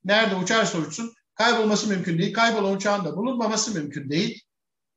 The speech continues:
diyerek ben kendi adıma son şeylerimi söylemek istiyorum abi.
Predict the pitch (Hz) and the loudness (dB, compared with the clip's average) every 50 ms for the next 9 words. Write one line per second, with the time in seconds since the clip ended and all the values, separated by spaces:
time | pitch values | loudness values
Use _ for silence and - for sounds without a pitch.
0 | _ - 240 233 - 208 233 226 220 208 214 233 233 226 - - - - 208 202 | _ 0 2 4 4 4 4 2 2 2 4 4 2 2 -2 -6 -6 0 2 2
1 | 202 208 233 240 226 208 - - 185 170 180 165 202 233 226 202 - - - - | 2 2 0 -4 -4 -6 -6 -4 -4 -2 2 2 2 2 2 0 -4 -10 -14 -6
2 | - 208 214 214 220 208 - - - - 185 170 160 165 190 240 - 220 208 208 | 0 0 0 0 0 -4 -6 -10 -10 -8 -6 -2 -2 -2 -2 -2 -4 -4 -2 0
3 | 214 196 196 196 - - 147 135 131 127 120 117 120 | 0 0 -2 -2 -2 -2 -2 -2 -2 -4 -4 -6 -8